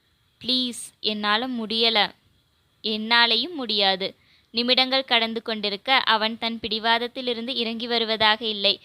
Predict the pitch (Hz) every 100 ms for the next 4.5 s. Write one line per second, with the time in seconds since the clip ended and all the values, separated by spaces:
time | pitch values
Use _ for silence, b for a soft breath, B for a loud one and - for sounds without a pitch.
0 | B B 208 214 226 233 269 269 240 -
1 | 233 233 240 226 214 - 220 226 220 208
2 | 233 226 254 240 226 254 254 233 214 214
3 | 214 214 226 269 226 220 214 208 208 220
4 | 240 247 226 202 240